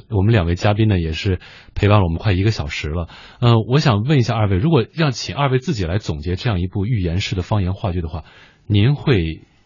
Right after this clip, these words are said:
怎么来评价这部戏它要传达的内容？可以用一句台词，也可以用您自己的话来说。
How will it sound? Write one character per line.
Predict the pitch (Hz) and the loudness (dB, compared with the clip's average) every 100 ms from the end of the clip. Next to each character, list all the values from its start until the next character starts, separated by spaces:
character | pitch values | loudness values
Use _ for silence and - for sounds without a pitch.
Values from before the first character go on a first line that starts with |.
| _ _ _ _ _ | _ _ _ _ _
怎 | - 85 | 0 2
么 | 101 127 - | 2 -2 -4
来 | 98 | -6
评 | - 92 | -2 -4
价 | 92 104 | 0 -2
这 | - 104 | 0 -2
部 | 82 | 0
戏 | 104 - 107 | -4 -2 -2
它 | 98 | -2
要 | 92 | -4
传 | - 98 | -2 -2
达 | 98 | 0
的 | 107 | 0
内 | 120 | 0
容？ | 76 69 - - _ _ | -2 -8 -14 -20 _ _
可 | - 180 | 2 4
以 | |
用 | 196 | 6
一 | 160 | 6
句 | 170 | 4
台 | 110 110 | 0 0
词， | - 87 87 107 _ _ - | -2 -8 -8 -8 _ _ -4
也 | 90 | -4
可 | - | 0
以 | 110 90 | 0 2
用 | 104 92 | 2 2
您 | 87 | 0
自 | 101 98 | -2 -6
己 | 90 | -8
的 | - | -10
话 | 92 | -10
来 | 73 | -10
说。 | - 78 85 | -12 -14 -16